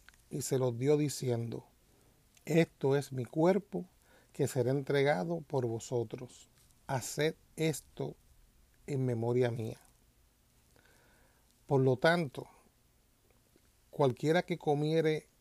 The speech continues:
este pan o beba de la copa del Señor indignamente, será culpado del cuerpo y de la sangre del Señor. Eso está en la primera carta de Corintios, del once al veintisiete. Hermanos,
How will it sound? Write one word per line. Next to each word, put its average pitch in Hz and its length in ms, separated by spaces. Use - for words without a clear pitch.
este 143 360
pan 131 520
o 143 120
beba 143 280
de 131 60
la 120 100
copa 139 260
del 135 140
Señor 127 420
indignamente, 135 1000
será 127 400
culpado 139 640
del 123 180
cuerpo 202 640
y - 120
de 120 140
la 113 120
sangre 139 460
del 131 160
Señor. 113 500
Eso - 160
está - 140
en 135 40
la 127 60
primera 117 320
carta 113 320
de 113 100
Corintios, 185 680
del 117 180
once 127 340
al 120 100
veintisiete. 117 840
Hermanos, 117 640